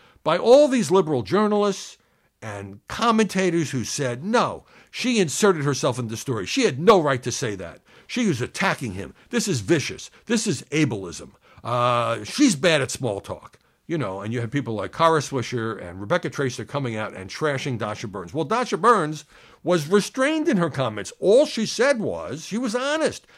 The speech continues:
She told the truth. And the people who came out and trashed her for giving a brief,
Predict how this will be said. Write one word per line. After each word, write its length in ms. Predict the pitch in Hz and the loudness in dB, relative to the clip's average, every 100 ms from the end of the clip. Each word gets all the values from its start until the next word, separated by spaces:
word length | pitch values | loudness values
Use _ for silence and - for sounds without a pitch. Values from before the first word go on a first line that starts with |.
| - | -6
She 180 | 240 | -4
told 300 | 226 165 180 | -2 0 0
the 80 | 208 | 0
truth. 500 | 220 311 330 240 - _ - - - | -6 -4 -2 -4 -8 _ -20 -18 -6
And 280 | 175 180 | -4 -4
the 60 | 143 | -4
people 360 | - 294 302 240 | -2 -2 0 -2
who 140 | 240 | -2
came 280 | - 185 151 | -2 -2 0
out 280 | 127 123 - | 0 -2 -6
and 160 | 95 | -16
trashed 520 | - - 226 262 - - | -12 -4 -2 -2 -4 -2
her 340 | 117 73 - _ _ _ _ _ _ _ _ _ _ _ _ _ _ _ _ _ _ _ | -2 -4 -12 _ _ _ _ _ _ _ _ _ _ _ _ _ _ _ _ _ _ _
for 140 | _ 120 | _ -8
giving 540 | 120 185 170 143 - _ | -2 0 0 -2 -6 _
a 80 | - | -12
brief, 560 | 95 123 233 269 - | -4 2 2 2 -4